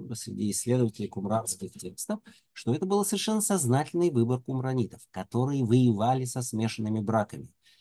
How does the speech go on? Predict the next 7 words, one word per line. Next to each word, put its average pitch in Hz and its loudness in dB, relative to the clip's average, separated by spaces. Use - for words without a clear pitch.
которые 135 4
воспринимали 120 0
смешанные 127 0
браки 120 -2
как 123 -2
тяжкий 135 4
грех, 123 2